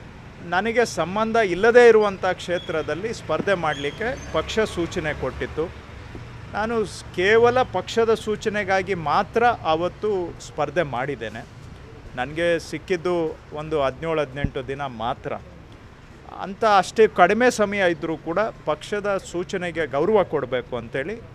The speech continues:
ಒಬ್ಬ ಪಕ್ಷದ ಕಾರ್ಯಕರ್ತನಾಗಿ ಎರಡು ಸಾವಿರದ ಒಂಬತ್ತು ಲೋಕಸಭಾ ಚುನಾವಣೆಯನ್ನು ಸ್ಪರ್ಧೆ ಮಾಡಿದ್ದೇನೆ.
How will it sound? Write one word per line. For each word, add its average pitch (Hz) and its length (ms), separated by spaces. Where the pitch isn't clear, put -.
ಒಬ್ಬ 196 180
ಪಕ್ಷದ 190 420
ಕಾರ್ಯಕರ್ತನಾಗಿ 147 920
ಎರಡು 147 240
ಸಾವಿರದ 165 440
ಒಂಬತ್ತು 151 640
ಲೋಕಸಭಾ 143 460
ಚುನಾವಣೆಯನ್ನು 123 720
ಸ್ಪರ್ಧೆ 117 380
ಮಾಡಿದ್ದೇನೆ. 107 800